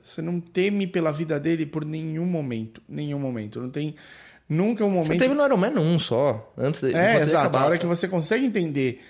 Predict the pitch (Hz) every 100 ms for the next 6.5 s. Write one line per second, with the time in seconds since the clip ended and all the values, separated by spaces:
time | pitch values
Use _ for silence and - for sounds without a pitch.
0 | - - _ - 147 135 - 147 143 220
1 | - 190 151 151 156 - 143 131 127 143
2 | 131 117 113 - 175 170 143 139 127 120
3 | 143 214 147 117 - - - - - -
4 | 156 139 139 - 196 143 - - - -
5 | - 139 - 151 165 175 151 - 156 -
6 | 156 123 117 -